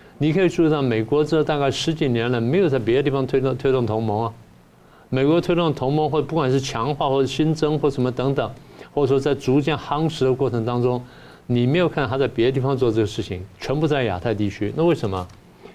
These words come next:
因为亚太地区才重点嘛。好，第一，美日安保，大家很清楚，强化了。第二，美韩的这个安保或美韩同盟强化了。第三，日韩和解了，美国推动的。第四，大家现在在，在考虑或者在这个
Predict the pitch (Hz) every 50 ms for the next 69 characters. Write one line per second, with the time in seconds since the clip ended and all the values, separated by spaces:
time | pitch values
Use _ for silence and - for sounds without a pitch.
0 | - - - - 185 156 139 127 120 95 95 - 147 139 120 - 135 123 117 107
1 | 110 104 101 123 104 98 92 92 82 - - 50 - - - - - - - -
2 | - - - 117 117 117 123 143 143 151 143 151 - - 117 113 127 131 131 135
3 | 135 131 135 - - - - - - 110 110 107 101 - 117 107 101 92 92 101
4 | 104 101 98 110 107 95 92 - - - - - - - - - - 151 156 139
5 | 120 120 127 127 117 113 117 101 87 107 113 143 160 151 131 127 131 127 120 123
6 | 131 139 135 135 135 117 104 101 - - 107 113 117 117 117 110 98 104 120 120
7 | - 117 113 113 113 117 - - - 107 98 107 113 107 98 95 - - - -
8 | - - - - - - - 156 143 - 156 147 156 156 156 - - - 220 233
9 | 214 170 - - 107 107 110 113 107 - - 104 110 110 - 120 90 87 90 -
10 | - - - - 113 104 117 113 - 123 117 110 123 113 107 98 92 - - -
11 | - - - - 160 151 143 - - 175 165 139 - - 170 156 147 135 143 139
12 | - 156 143 135 131 120 131 139 123 117 - - - - - - - - 131 127
13 | - - - - - 113 101 104 117 139 156 147 131 143 139 127 127 127 120 -
14 | 139 127 123 131 127 120 117